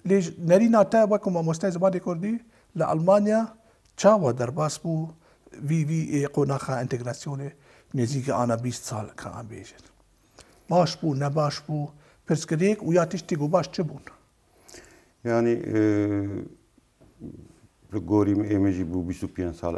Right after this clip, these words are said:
Speaker 2: ez li Almanya
Speaker 1: Ha.
Speaker 2: li gorî, e, çavderiyê me, li
Speaker 1: Ha.
Speaker 2: gorî dîtinê me, li gorî, e, car caran li zanîngeha jî me ders danim, bi ciwana re têkiliyê me hene.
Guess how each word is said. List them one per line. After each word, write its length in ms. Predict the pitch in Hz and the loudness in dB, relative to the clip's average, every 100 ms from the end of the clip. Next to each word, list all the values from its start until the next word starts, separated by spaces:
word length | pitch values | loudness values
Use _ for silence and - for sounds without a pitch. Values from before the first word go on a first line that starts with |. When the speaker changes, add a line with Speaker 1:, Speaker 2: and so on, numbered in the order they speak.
| 85 | -6
Speaker 2:
ez 100 | 82 | -6
li 40 | |
Almanya 500 | 82 82 78 80 151 | -4 -4 -4 -6 -6
Speaker 1:
Ha. 340 | 151 139 117 113 | -4 -4 -4 -8
Speaker 2:
li 60 | - | -10
gorî, 300 | 85 78 85 | -10 -6 -8
e, 220 | - - 90 - - - | -8 -10 -10 -10 -14 -10
çavderiyê 580 | 82 82 78 80 80 80 | -4 -4 -2 -2 -2 -6
me, 120 | 80 | -8
li 180 | 78 80 | -8 -4
Speaker 1:
Ha. 120 | 123 80 | -2 -4
Speaker 2:
gorî 180 | 76 78 | -8 -10
dîtinê 380 | 80 - - 78 | -12 -12 -12 -10
me, 160 | 78 76 | -10 -12
li 140 | 80 | -12
gorî, 380 | 78 76 78 73 _ - - - - | -12 -10 -12 -14 _ -20 -20 -20 -8
e, 60 | 87 87 85 82 - - | -4 -4 -6 -10 -12 -6
car 220 | 92 85 80 | 0 0 0
caran 400 | 82 80 80 80 | -2 -2 -4 -4
li 40 | |
zanîngeha 580 | 78 82 80 76 76 76 | -2 0 0 -2 -6 -6
jî 140 | 78 | -6
me 220 | 80 76 | -8 -8
ders 240 | 73 76 - | -12 -12 -6
danim, 360 | 73 76 71 71 | -4 -4 -12 -14
bi 60 | |
ciwana 340 | 73 78 76 76 | -10 -8 -6 -6
re 80 | 78 | -6
têkiliyê 480 | - 80 80 76 71 | -8 -12 -10 -10 -10
me 60 | |
hene. 240 | 69 90 | -12 -14